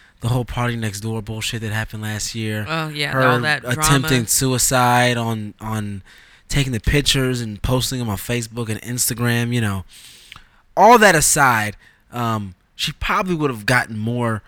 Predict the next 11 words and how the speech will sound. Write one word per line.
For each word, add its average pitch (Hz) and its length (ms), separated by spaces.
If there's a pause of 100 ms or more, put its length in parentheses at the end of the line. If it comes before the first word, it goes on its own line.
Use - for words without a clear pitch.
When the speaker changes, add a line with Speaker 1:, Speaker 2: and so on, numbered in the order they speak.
(120)
Speaker 1:
<laughs> - 220
notoriety 131 720
from 107 200
this 101 140
album 101 380
if 95 60
she - 180
had 92 160
put 117 220
it 101 80
out 98 360